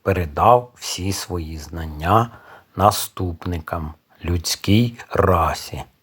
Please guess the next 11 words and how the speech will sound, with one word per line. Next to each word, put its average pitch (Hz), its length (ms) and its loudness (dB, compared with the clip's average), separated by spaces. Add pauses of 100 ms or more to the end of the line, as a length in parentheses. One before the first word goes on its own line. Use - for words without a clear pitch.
(1000)
Після 101 440 4
святкування 92 1160 -2
під 80 280 -10
час - 500 -2 (640)
зоряної 87 760 2
ночі 104 680 0
всі 95 480 -2
готувались 113 960 2
відпочивати, 78 1040 -10
навіть 117 560 4
штучний 85 1120 -8